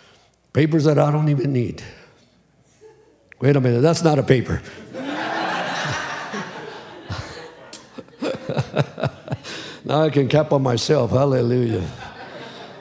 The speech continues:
<laughs> Yeah, hallelujah. It's fire. <laughs> Thank you, Nick. So people started getting healed. Why? Because there was power.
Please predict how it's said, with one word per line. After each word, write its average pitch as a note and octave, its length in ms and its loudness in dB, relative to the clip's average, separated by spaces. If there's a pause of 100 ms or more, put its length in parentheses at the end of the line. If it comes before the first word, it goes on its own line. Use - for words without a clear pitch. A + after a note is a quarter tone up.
<laughs> C3 280 0 (1120)
Yeah, F3 640 4
hallelujah. D3+ 600 4
It's - 180 -2
fire. D3+ 480 2 (320)
<laughs> - 300 -18
Thank C#3+ 800 -2
you, C3 220 2 (520)
Nick. C3+ 340 2 (1900)
So G#3 260 4
people F#3 320 4
started F3 320 4
getting F#3+ 200 4
healed. F#3+ 340 2
Why? E3+ 180 4
Because D#3+ 300 2
there B3+ 100 4
was A3+ 160 0
power. C#4+ 500 -4